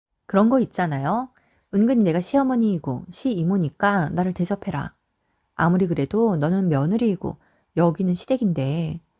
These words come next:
우리 아들이 너를 사랑한다고 해도 그건 니들 사정이고 며느리로서 최선을 다해야 하지 않겠니?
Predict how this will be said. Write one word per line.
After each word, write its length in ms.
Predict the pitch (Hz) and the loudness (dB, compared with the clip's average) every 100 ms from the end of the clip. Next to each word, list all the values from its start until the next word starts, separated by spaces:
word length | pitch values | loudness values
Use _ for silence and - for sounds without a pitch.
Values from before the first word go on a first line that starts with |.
| _ _ _ | _ _ _
우리 240 | - 220 254 | 0 4 6
아들이 560 | 139 143 180 220 208 | 4 2 0 0 0
너를 220 | 170 180 208 | -2 -2 -2
사랑한다고 520 | 269 285 277 247 226 | -2 -2 -2 -4 -4
해도 280 | 233 139 147 _ _ _ | -4 -4 -10 _ _ _
그건 280 | - 185 175 | -2 0 2
니들 260 | 165 220 | 4 2
사정이고 840 | 214 214 180 147 - 220 214 147 - | 0 -2 -2 -2 -2 0 0 0 -4
며느리로서 840 | - 165 202 240 220 180 - - - _ _ _ | 0 2 2 2 0 -4 -8 -10 -12 _ _ _
최선을 540 | - 277 247 220 240 | -2 0 2 2 0
다해야 340 | 208 160 175 190 | -2 -2 -2 -2
하지 160 | 202 | -4
않겠니? 640 | - 147 - 156 160 247 | -6 -6 -4 -2 -2 -2